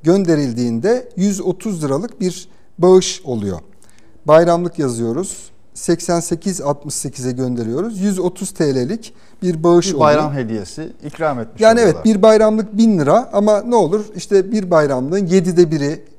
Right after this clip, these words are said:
Speaker 1: sekizde biri gibi herhalde öyle bir rakama tekabül ediyor. Öyle
Speaker 2: Hay
Speaker 1: bir
Speaker 2: hay,
Speaker 1: katkı
Speaker 2: hay hay.
Speaker 1: olmuş olacak.
Speaker 2: Çok teşekkür ediyorum.
Speaker 1: Ben teşekkür ederim. Sağ olasınız.
Speaker 2: Sizin son mesajınız ne olur?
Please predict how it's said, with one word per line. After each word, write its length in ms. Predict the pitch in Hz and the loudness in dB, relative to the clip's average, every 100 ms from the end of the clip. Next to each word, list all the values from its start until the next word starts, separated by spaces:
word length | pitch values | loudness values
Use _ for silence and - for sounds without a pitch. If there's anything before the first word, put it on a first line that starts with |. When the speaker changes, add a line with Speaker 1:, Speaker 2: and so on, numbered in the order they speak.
| - | -16
Speaker 1:
sekizde 640 | - 175 - 165 156 156 | -6 -4 -4 -4 -2 -2
biri 200 | 156 143 | -2 -4
gibi 300 | 127 127 139 | -4 -4 -6
herhalde 340 | 151 139 135 143 | -4 -2 -2 -2
öyle 280 | 151 151 143 | -4 -4 -4
bir 60 | |
rakama 340 | 151 - 156 151 | -4 -2 -4 -4
tekabül 440 | 143 - 123 113 | -4 -2 -2 -2
ediyor. 360 | 113 156 247 277 | -4 -2 -4 -6
Öyle 200 | 247 170 | -6 -4
Speaker 2:
Hay 60 | 156 | -4
Speaker 1:
bir 180 | 214 - - - | -6 -8 -20 -6
Speaker 2:
hay, 100 | 185 | 2
Speaker 1:
katkı 300 | 165 170 185 | 2 2 -2
Speaker 2:
hay 40 | |
hay. 100 | 147 | -2
Speaker 1:
olmuş 260 | 147 180 156 | -4 -6 -8
olacak. 280 | 123 110 - - - - - - | -6 -8 -10 -16 -20 -20 -20 -16
Speaker 2:
Çok 220 | 107 - | -16 -14
teşekkür 460 | 107 - 101 - | -16 -14 -16 -14
ediyorum. 160 | 104 131 | -14 0
Speaker 1:
Ben 200 | 147 151 | 2 2
teşekkür 420 | 156 - 131 - | -4 -10 -10 -8
ederim. 320 | 127 127 123 123 | -6 -6 -6 -10
Sağ 140 | - | -12
olasınız. 220 | 117 110 | -10 -8
Speaker 2:
Sizin 220 | 123 156 156 | -8 -10 -10
son 260 | - 131 | -10 -10
mesajınız 680 | 120 113 123 104 107 113 - | -8 -12 -10 -10 -10 -12 -12
ne 60 | 117 | -10
olur? 320 | 110 104 107 | -10 -10 -14